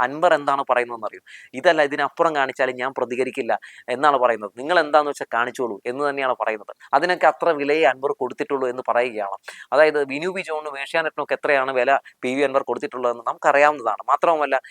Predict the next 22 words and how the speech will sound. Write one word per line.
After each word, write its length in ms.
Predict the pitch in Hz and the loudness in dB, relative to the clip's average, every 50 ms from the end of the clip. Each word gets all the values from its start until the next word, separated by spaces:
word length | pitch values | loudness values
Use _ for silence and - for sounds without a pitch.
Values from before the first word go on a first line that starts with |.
| - _ - | -20 _ -12
ഇത്തരത്തിലുള്ള 480 | 147 - - 185 180 175 160 165 156 | -4 0 0 0 0 0 2 4 4
അധാർമിക 480 | 139 131 - - 143 147 156 170 156 160 | 4 4 4 2 2 2 2 0 -2 -2
മാധ്യമപ്രവർത്തകർക്കൊക്കെ 1000 | 156 139 131 127 123 135 139 - 139 131 127 - 135 120 - 127 - - 123 117 - - - - - | 0 0 0 0 -2 -6 -6 -2 0 -2 0 0 -2 -2 -2 -6 -4 -4 -6 -6 -6 -16 -20 -6 -6
എന്തായാലും 420 | - 135 139 143 135 127 135 135 - | -6 2 4 4 4 4 0 -4 -6
പി 180 | - 139 147 165 | -4 -2 -2 0
വി 80 | 165 180 | 0 -2
അൻവർ 200 | 160 143 143 131 | 0 0 -2 -2
ഒരു 140 | 123 123 117 | -2 -2 -4
വിലയിട്ടിട്ടുണ്ട്. 520 | 117 120 127 127 - 113 - 104 104 104 | -2 -4 -2 -4 -4 -8 -8 -8 -8 0
ആ 120 | 104 117 135 | 6 6 6
വിലയ്ക്കപ്പുറത്തേക്ക് 800 | - 135 143 147 - 165 147 - 143 139 - 135 - 135 131 - - - - - - | 6 4 0 0 0 -2 -2 0 -2 -2 -4 -4 -4 -6 -10 -10 -10 -20 -18 -4 -2
ഒരു 120 | 160 160 | 0 0
വലിയ 320 | 165 160 165 165 170 180 175 | 2 0 0 4 4 4 4
മതിപ്പുള്ള 460 | 160 165 160 156 170 - - 180 170 165 | 6 4 2 2 -2 2 4 4 6 6
വിലയൊന്നും 420 | 147 147 156 151 147 139 139 135 _ - | 4 4 4 4 2 0 -2 -10 _ -8
എന്തായാലും 360 | 139 135 143 135 135 131 123 - | 2 4 4 4 4 2 -2 -4
പി 120 | 135 135 | -6 -2
വി 80 | 135 143 | -2 -2
അൻവർ 160 | 135 127 123 | 0 0 -2
നിങ്ങൾക്ക് 280 | 123 123 123 123 123 - - | -4 -6 -12 -14 -12 4 6
തരാനും 340 | 131 131 139 151 170 160 127 | 10 10 10 10 8 4 -2
പോകുന്നില്ല. 360 | 127 123 120 110 107 - - | -4 -6 -6 -6 -6 -8 -8